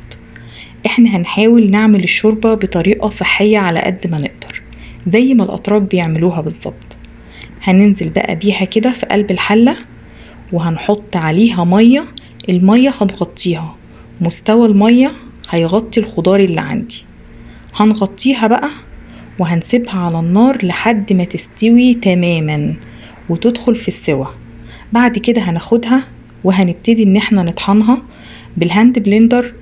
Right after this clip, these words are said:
او بالخلاط زي ما انا عملت كده. هنفرمها فرم ناعم جدًا لحد ما الشوربة تكون كريمي معاكي. بعدين هنجيب حلة،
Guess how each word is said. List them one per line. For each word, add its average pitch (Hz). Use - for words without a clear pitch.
او 240
بالخلاط 202
زي 175
ما 180
انا 190
عملت 170
كده. -
هنفرمها 233
فرم 220
ناعم 196
جدًا 165
لحد 202
ما 190
الشوربة 214
تكون 220
كريمي 208
معاكي. 165
بعدين 175
هنجيب 160
حلة، 214